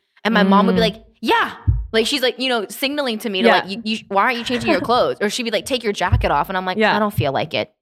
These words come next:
Speaker 1: <laughs> And literally,
Speaker 2: <laughs>
Speaker 1: this would be a problem. This would be a problem.
Speaker 2: Oh, hundred percent. I mean, the funny thing is, is my mom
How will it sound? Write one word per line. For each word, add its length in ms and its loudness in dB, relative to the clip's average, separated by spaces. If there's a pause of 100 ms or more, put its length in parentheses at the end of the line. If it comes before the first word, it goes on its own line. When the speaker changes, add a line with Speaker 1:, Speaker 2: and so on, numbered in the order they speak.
(240)
Speaker 1:
<laughs> 160 2
And 240 0
literally, 340 2 (100)
Speaker 2:
<laughs> 100 -18
Speaker 1:
this 200 2
would 140 -4
be 100 -4
a 60 0
problem. 400 -2 (560)
This 300 2
would 180 0
be 140 2
a 80 0
problem. 640 -2
Speaker 2:
Oh, 160 2
hundred 380 0
percent. 340 0
I 60 2
mean, 160 0
the 60 0
funny 300 -2
thing 160 -4
is, 120 0
is 100 0
my 200 2
mom 180 -2